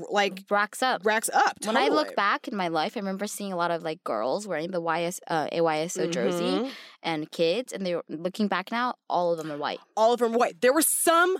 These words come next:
Speaker 1: Hispanic kids
Speaker 2: Mm-hmm.
Speaker 1: because, again, soccer is in the United States viewed as either a Latino or a European sport.
Speaker 2: Yes.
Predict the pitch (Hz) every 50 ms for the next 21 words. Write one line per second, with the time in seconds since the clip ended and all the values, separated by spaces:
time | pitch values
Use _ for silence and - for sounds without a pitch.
0 | - - 302 294 - - 370 359 359 254 175 - - - - - - - 202 202
1 | 208 196 180 175 175 226 - 269 240 226 254 202 - 302 311 294 269 254 233 233
2 | 233 220 _ - - - _ _ _ _ _ - - - - 277 240 247 240 254
3 | 247 220 160 - _ - - 294 294 277 277 269 254 247 233 202 190 - - -
4 | - _ _ - - - _ _ _ _ - 123 190 247 247 254 254 240 233 226
5 | 220 208 - - 247 220 214 - - - - 185 170 156 156 196 202 220 220 208
6 | 196 - 190 185 180 180 180 175 170 175 170 180 - - - 254 233 233 226 220
7 | 214 214 - 147 196 190 185 190 175 175 180 170 170 170 - - 190 170 165 170
8 | - - - - - 311 - 170 151 190 - - - - -